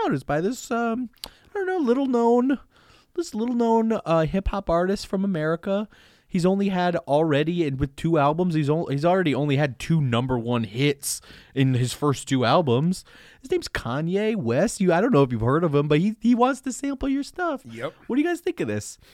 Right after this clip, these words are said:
Speaker 1: Tomas and Guimon loved it as soon as they heard it. And they gave it their blessing. They got a co-writing credit on the song. Edwin Birdsong is,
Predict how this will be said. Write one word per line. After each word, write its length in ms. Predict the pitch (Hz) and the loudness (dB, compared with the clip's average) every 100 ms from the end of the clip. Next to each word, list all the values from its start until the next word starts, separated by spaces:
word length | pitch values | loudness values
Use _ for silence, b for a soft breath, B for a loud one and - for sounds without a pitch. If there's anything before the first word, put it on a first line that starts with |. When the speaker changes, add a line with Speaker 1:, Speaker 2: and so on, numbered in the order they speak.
| b | b
Speaker 1:
Tomas 300 | - 180 190 - | -4 0 0 -4
and 80 | |
Guimon 380 | 156 151 151 147 139 b b - | -8 -4 -2 -4 -8 b b -4
loved 320 | 123 117 101 | 0 0 0
it 140 | 92 | -8
as 80 | 104 | -8
soon 160 | - 113 | -4 -4
as 100 | 107 | -2
they 120 | 104 | -2
heard 240 | 104 98 | -2 -4
it. 120 | 92 - - _ - - - - - - | -8 -16 -20 _ -20 -20 -20 -20 -18 -8
And 440 | 120 117 113 113 - B B | -6 -4 -4 -4 -8 B B
they 100 | - | -6
gave 200 | 117 139 | 2 4
it 180 | 147 113 | 4 2
their 100 | 135 | -2
blessing. 460 | 127 143 - 156 143 | 2 0 0 -4 -2
They 80 | |
got 180 | 113 120 | -2 -2
a 40 | 110 | -4
co-writing 560 | - 135 135 131 135 | -4 -2 0 0 -2
credit 280 | 123 131 127 | -4 -4 -4
on 120 | 123 | -4
the 80 | 120 | -6
song. 520 | - 123 127 135 139 - b b - | -4 -2 0 -2 -6 -12 b b -8
Edwin 320 | 135 123 113 | -6 -4 -4
Birdsong 560 | 101 113 120 131 123 123 - | -4 -6 -4 -4 -2 -4 -8
is, 140 | 110 | -10